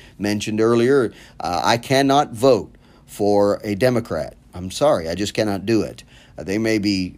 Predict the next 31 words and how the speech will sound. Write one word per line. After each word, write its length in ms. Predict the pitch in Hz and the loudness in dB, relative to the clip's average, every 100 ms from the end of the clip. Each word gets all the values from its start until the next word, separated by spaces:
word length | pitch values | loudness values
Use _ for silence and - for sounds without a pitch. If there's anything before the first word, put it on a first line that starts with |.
| - | -10
sound 460 | - 135 123 127 | -4 0 2 2
in 120 | 117 107 | 2 2
other 180 | 131 | 2
areas. 480 | 127 127 135 147 156 | 2 2 2 0 -4
I 80 | 90 | -6
may 200 | 98 98 | -4 -4
agree 280 | 87 92 127 | -4 0 2
with 160 | 135 | 2
them 140 | 135 120 | 0 -2
in 80 | 120 | 0
other 200 | 127 117 | 0 0
areas, 440 | 117 131 135 123 | 0 2 0 -2
their 80 | 90 | -6
policy 580 | - 135 139 135 147 139 | 0 2 2 -2 -6 -8
and 100 | 131 | -4
so 140 | 151 | -2
on. 240 | 147 151 147 - - - | -2 -4 -8 -20 -20 -2
But 160 | 113 110 | 2 2
if 100 | - | 0
someone 500 | - 160 180 214 170 | -2 -2 -2 -4 -6
supports 640 | - - - 139 143 - | -6 -8 -2 -2 -2 -6
the 100 | - | -12
killing 480 | - - 131 120 90 | -12 -6 -4 -2 -4
of 140 | 85 - | -8 -8
unborn 680 | 104 120 123 104 104 107 98 | -4 -4 -4 -4 -2 -2 -4
life, 580 | 87 87 80 85 - - - - - - | -6 -6 -8 -12 -18 -20 -20 -20 -20 -6
unborn 460 | 123 131 123 117 | -4 -2 -2 -2
babies 440 | 92 104 104 95 87 | -2 -2 -2 -4 -6
in 80 | 90 | -8
the 80 | |
womb, 440 | 87 90 87 76 | -8 -6 -8 -10